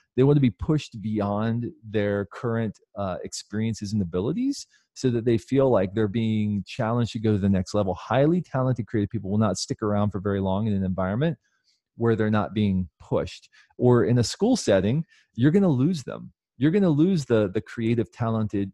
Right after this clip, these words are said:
kids if they don't, if, if they feel like this is a lather, rinse, repeat every day, and they don't feel pushed and they don't feel seen, um, they don't feel unique and challenged by their leader, their teacher, um, you're gonna lose them. You're not gonna lose them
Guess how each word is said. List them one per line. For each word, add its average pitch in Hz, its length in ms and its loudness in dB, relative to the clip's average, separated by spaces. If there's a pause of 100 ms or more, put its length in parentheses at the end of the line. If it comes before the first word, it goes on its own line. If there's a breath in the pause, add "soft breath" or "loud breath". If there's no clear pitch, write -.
kids 98 600 0
if 104 120 -4
they 117 120 2
don't, 131 260 0
if, 110 120 -4 (100)
if 117 180 -8
they 139 140 2
feel 147 200 -2
like 117 200 2
this 123 160 -2
is 110 100 0
a 95 140 0
lather, 98 440 0
rinse, 107 300 -4
repeat 107 460 -6
every 104 260 -2
day, 101 380 -2
and 104 80 -2
they 113 60 0
don't 107 180 -4
feel 104 180 -8 (100)
pushed 139 340 -4
and 110 100 0
they 110 60 2
don't 110 200 -2
feel 92 140 -8
seen, 127 640 -4 (420)
um, 104 140 -2
they 117 80 -2
don't 110 180 -6
feel 110 140 2
unique 101 580 0
and 98 180 0
challenged 120 800 -4 (180)
by 104 460 0 (640)
their 101 160 0
leader, 117 400 -2 (100)
their 101 100 -10
teacher, 151 380 -4 (440 soft breath)
um, 95 340 0
you're 123 100 2
gonna 175 140 4
lose 160 300 2
them. 67 260 -2
You're 127 80 2
not 151 80 2
gonna 143 160 0
lose 131 220 2
them 104 160 -2